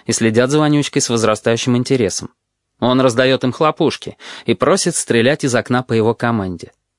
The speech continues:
Старшие готовятся. Судя по убитому виду Вонючки, событие не состоялось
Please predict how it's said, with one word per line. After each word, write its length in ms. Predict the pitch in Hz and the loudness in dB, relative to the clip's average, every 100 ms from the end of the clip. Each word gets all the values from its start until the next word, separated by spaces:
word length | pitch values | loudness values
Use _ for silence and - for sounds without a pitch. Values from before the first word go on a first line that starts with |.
| _ _ | _ _
Старшие 480 | - - 107 - 120 | -8 -2 -2 -2 -2
готовятся. 640 | 107 120 104 90 - - - _ _ _ _ _ _ _ _ _ | 0 -2 -4 -6 -8 -12 -16 _ _ _ _ _ _ _ _ _
Судя 400 | - - 143 139 | -4 0 2 0
по 140 | - 135 | 2 2
убитому 560 | 127 135 127 123 127 | 2 0 2 2 2
виду 300 | 123 127 123 | 2 2 2
Вонючки, 720 | 120 120 165 185 - 151 143 - | 2 2 0 -2 -4 -4 -4 -4
событие 640 | - 139 135 165 160 156 | -2 0 0 -2 0 2
не 140 | 151 156 | 2 0
состоялось 760 | 156 - 160 170 143 - - | -2 0 2 2 2 -2 -8